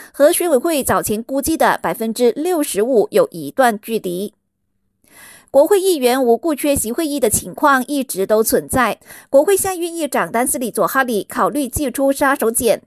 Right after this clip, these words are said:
将故意翘班的议员名单都列在国会官网上，好让国人亲自监督。佐哈里表示，选民有权利知道本身遴选的人民代议士有没有履行职务。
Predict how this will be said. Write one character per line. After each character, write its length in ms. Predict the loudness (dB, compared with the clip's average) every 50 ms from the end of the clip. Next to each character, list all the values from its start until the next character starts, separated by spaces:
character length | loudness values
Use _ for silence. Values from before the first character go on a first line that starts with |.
| -16 -20 -20 _
将 260 | -2 -2 0 0 -2 -4 -2
故 240 | 2 2 4 2
意 280 | 2 0 -2 -2 -2 -2
翘 280 | -2 0 2 2 2 2
班 200 | 2 0 0 0
的 140 | 0 -2 -4 -4
议 140 | -6 -6
员 200 | -2 0 0 0
名 180 | 0 -4 -8 -6
单 280 | -2 0 0 0 0 -2 0
都 200 | 0 2 2 2
列 220 | 2 0 0 0 2
在 220 | 2 0 0 0
国 260 | -2 -2 -2 -2 -2
会 240 | 0 0 2 0 0
官 300 | 2 2 0 0 2 2
网 160 | 0 -2 -2
上， 300 | -2 0 0 0 0 -2 _ -18 -20 -20 -12
好 160 | -4 0 2 2
让 160 | 2 2 2
国 180 | 4 2 4
人 240 | 4 2 0 0 -2
亲 300 | -4 -2 -2 -2 -2 -4
自 240 | -4 -2 0 -2 -2
监 320 | 0 -2 -2 -2 -2 0
督。 260 | 0 2 2 2 0 _ _ _ _ -20 -20 -20 -20 -12 _
佐 140 | 0 2 2
哈 120 | 2 2
里 100 | 0 0
表 240 | 0 2 2 2 0
示， 320 | -2 -4 -2 0 0 0 0
选 220 | 0 0 0 0 0
民 160 | 0 -4 -4 -2
有 180 | 0 0 0 0
权 300 | -2 -4 -2 -2 -2 0
利 160 | -2 -4 -6
知 200 | -4 -4 -4 0
道 240 | 2 4 4 4 2
本 260 | 0 0 -2 -2 -2
身 240 | 0 -2 -2 -2 -2
遴 220 | -2 -4 -6 -6 -6
选 260 | -4 -4 -2 -2 0
的 140 | 0 0 0
人 160 | 0 0 0
民 140 | -2 -2 -2
代 180 | -2 -2 -2
议 160 | -2 -4 -6
士 260 | -6 -4 -4 -2 -2 -2
有 260 | 0 2 2 2 2 2
没 180 | 0 -4 -2
有 140 | 0 0 0
履 240 | 0 -2 -4 -6 -6
行 240 | -8 -8 -8 -8 -6
职 200 | -4 -4 -4 -2 0
务。 240 | 0 0 0 -2